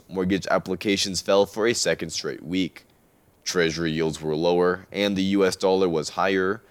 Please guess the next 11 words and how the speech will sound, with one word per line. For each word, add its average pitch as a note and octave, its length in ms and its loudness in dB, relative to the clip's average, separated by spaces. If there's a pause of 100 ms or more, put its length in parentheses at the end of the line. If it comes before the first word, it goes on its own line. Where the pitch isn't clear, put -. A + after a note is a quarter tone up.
(160)
while G2 240 2
crude F#2+ 240 -4
oil G#2+ 240 4
prices D#2 460 -2
tumbled F2+ 420 -2
and D#2 240 -12
gold F#2 340 -2
traded E2+ 480 -6
to - 140 -14
the F2+ 120 -8
downside. F#2+ 680 -2